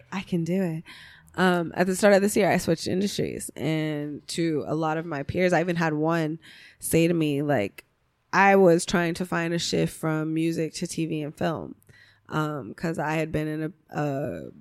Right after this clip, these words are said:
kind of public corporate position, and I, like, I needed a change, and I also wanted, I saw that music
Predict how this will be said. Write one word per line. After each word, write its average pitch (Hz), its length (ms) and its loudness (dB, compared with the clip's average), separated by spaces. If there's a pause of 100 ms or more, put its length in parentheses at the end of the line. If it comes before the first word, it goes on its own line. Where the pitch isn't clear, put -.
(160)
kind 180 160 -2
of 165 60 -2
public 170 420 0
corporate 170 360 0
position, 170 600 -2
and 175 200 -4
I, 151 120 -4
like, 156 200 -4 (180)
I 151 140 -6
needed 165 340 -2
a 156 80 -6
change, 165 420 -4
and 185 120 -4
I 160 60 -4
also 160 200 -4
wanted, 160 240 -2 (260)
I - 60 -4
saw 247 480 4
that 180 340 -2
music 214 600 -4